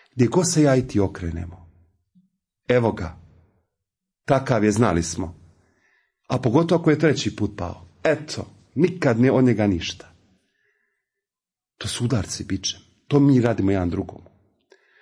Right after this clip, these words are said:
Ali tada možemo se okrenuti prema Kristu koji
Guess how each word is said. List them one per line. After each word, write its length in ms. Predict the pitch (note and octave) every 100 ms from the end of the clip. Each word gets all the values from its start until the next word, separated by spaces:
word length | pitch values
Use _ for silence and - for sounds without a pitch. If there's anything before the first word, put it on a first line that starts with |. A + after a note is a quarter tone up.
| _ _ _
Ali 260 | G2 G#2+
tada 460 | A2 D#3 D#3+ B2 A#2+ - _ _ _ _ _ _
možemo 320 | A#2 A2 G2
se 140 | F2+ F2
okrenuti 480 | E2+ F#2+ G2 - F2
prema 320 | F2 E2+ - -
Kristu 440 | B2+ C3 - A#2
koji 240 | - F#2